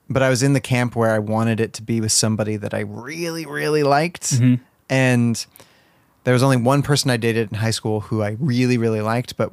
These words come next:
Speaker 1: we weren't ready for that.
Speaker 2: Mm-hmm.
Speaker 1: And then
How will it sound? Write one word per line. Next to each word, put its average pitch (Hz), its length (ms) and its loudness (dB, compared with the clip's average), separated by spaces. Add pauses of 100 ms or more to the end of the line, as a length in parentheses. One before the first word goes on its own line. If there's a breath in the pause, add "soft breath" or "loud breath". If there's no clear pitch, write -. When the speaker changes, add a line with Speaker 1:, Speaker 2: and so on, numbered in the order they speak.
Speaker 1:
we 113 160 -4
weren't 104 320 -6
ready 107 440 -4
for 175 220 -4
that. 208 280 -2 (120)
Speaker 2:
Mm-hmm. 127 240 0 (300 soft breath)
Speaker 1:
And 120 160 2
then 113 600 0